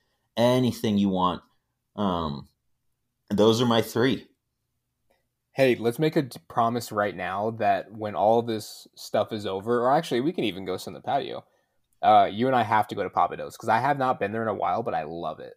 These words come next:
Speaker 1: It's so good.
Speaker 2: I love seafood, so that's a huge one for me. Um, my turn, right?
Speaker 1: Yep.
Speaker 2: Okay. Um,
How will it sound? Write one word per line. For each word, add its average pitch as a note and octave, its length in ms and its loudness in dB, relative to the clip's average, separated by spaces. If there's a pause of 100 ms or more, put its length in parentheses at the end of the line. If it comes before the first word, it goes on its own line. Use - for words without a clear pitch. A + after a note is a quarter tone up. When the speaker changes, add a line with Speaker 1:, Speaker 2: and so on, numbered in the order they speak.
(280)
Speaker 1:
It's G#2 160 2
so - 180 8
good. E2 380 0 (440)
Speaker 2:
I G#2+ 100 10
love G#2+ 300 2
seafood, - 540 -16
so G#2+ 100 -8
that's G2+ 140 -8
a F#2+ 40 -10
huge F2+ 300 -16
one D#2 160 -16
for E2 140 -18
me. D2+ 220 -20 (480)
Um, C3 560 -2 (160)
my A#2+ 120 0
turn, G#2+ 220 -6
right? B2+ 220 -4 (480)
Speaker 1:
Yep. D3+ 300 0 (560)
Speaker 2:
Okay. A#2 200 -4 (460)
Um, B2+ 840 -2